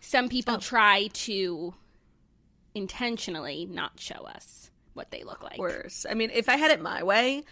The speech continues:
Speaker 2: I would inv-, if I was, like, really smart, I would invent, like, a YouTube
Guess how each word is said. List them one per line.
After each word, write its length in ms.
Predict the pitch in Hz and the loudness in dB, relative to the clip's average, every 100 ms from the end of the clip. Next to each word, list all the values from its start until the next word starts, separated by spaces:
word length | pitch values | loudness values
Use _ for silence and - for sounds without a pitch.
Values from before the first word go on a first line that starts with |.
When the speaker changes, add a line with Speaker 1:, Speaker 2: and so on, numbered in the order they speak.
| - - - | -20 -18 2
Speaker 2:
I 120 | 208 208 | 4 4
would 240 | 208 202 202 | 2 0 -2
inv-, 220 | 208 180 - | -2 0 4
if 100 | 254 | 6
I 80 | |
was, 140 | 277 392 | 4 2
like, 100 | 294 | -2
really 340 | 202 202 202 190 | 0 0 0 -2
smart, 440 | - 175 151 - 175 | -4 -2 -2 0 2
I 100 | 175 | 4
would 120 | 226 | 4
invent, 400 | 247 202 202 196 | 2 0 -2 -2
like, 160 | 180 | -2
a 80 | 185 | -2
YouTube 640 | 185 160 170 - 233 240 | -4 -4 -2 -2 0 -2